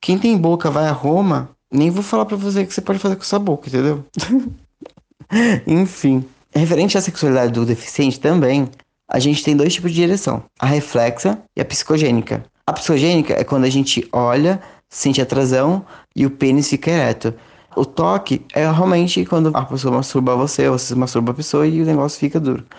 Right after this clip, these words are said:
Só que às vezes as pessoas não têm como manter.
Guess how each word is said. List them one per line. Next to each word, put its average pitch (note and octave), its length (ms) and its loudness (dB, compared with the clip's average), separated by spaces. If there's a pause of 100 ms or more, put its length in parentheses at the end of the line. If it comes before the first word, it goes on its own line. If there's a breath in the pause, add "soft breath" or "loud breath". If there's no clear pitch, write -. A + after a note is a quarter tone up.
(460 loud breath)
Só D#3+ 240 0
que D#3+ 120 -2
às D#3 120 2
vezes E3+ 180 2
as D3 140 0
pessoas D3+ 540 0 (320)
não D3+ 200 2
têm F3 460 0 (360 loud breath)
como D3 180 0
manter. D3+ 640 2